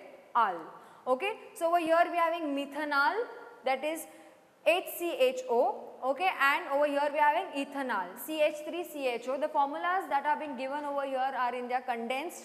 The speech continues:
form, okay. The structural formula are not written, but remember students, you have to learn these formulas,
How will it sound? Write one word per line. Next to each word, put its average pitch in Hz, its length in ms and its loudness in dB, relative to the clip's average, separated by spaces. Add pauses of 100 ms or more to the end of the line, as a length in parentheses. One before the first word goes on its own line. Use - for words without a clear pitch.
form, 311 240 2 (440)
okay. 294 260 2 (280)
The 294 120 4
structural 339 600 2
formula 285 420 6
are 302 240 4
not 233 240 0
written, 196 280 -6 (160)
but 269 200 0
remember 285 380 0
students, 349 340 -6
you 311 120 -4
have 311 260 2
to 392 60 -2
learn 320 400 -2
these 349 160 -4
formulas, 247 760 0